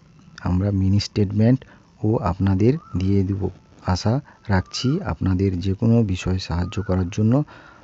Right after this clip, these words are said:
আমরা সর্বদা প্রস্তুত। কারণ আপনারা জানেন আমাদের বিশাল টিম আপনাদের পাশে আছি, ছিলাম, থাকবো। পশ্চিমবঙ্গ সমস্ত জেলাতে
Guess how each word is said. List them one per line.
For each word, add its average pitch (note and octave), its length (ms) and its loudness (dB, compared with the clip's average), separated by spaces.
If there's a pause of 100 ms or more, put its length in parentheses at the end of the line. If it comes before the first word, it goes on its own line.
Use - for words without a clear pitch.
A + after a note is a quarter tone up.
(120)
আমরা G2 300 0
সর্বদা F#2+ 460 -2
প্রস্তুত। - 440 -6 (440)
কারণ A2 380 4 (180)
আপনারা G2 440 -2
জানেন G#2 360 2
আমাদের F2+ 400 -2
বিশাল G2 400 0
টিম A2 300 2
আপনাদের F#2+ 580 -2
পাশে F#2 400 -2
আছি, B2 400 -2 (260)
ছিলাম, G2 360 2
থাকবো। G2 480 -2
পশ্চিমবঙ্গ B2 580 4
সমস্ত G2+ 440 -2
জেলাতে F#2+ 540 0